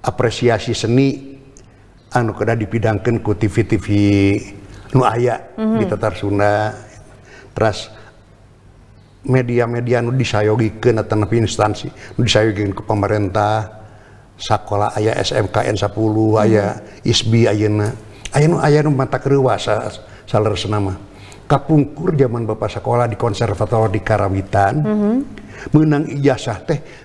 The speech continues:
Speaker 1: salaku guru kesenian.
Speaker 2: Hmm.
Speaker 1: Tah, ayeuna teu aya sakola anu ngasilkeun guru kesenian.
Speaker 2: Mhm.
Speaker 1: Saha nu rek neruskeun ieu?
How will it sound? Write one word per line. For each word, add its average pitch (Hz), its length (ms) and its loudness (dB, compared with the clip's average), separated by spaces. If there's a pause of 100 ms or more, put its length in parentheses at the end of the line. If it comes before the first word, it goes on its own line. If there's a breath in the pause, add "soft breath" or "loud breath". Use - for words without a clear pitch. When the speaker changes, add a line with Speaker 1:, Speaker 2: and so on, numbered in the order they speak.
(120 loud breath)
Speaker 1:
salaku 127 840 -2 (840)
guru 151 400 4
kesenian. 110 640 0 (240)
Speaker 2:
Hmm. 190 800 0 (640)
Speaker 1:
Tah, 107 240 2 (560 loud breath)
ayeuna 160 300 6
teu 185 160 2
aya 170 260 4
sakola 165 400 2
anu 170 220 4
ngasilkeun 147 500 4
guru 151 240 2
kesenian. 190 640 2
Speaker 2:
Mhm. 202 480 2
Speaker 1:
Saha 185 240 4
nu 202 160 6
rek 185 80 2
neruskeun 165 480 4
ieu? 104 400 0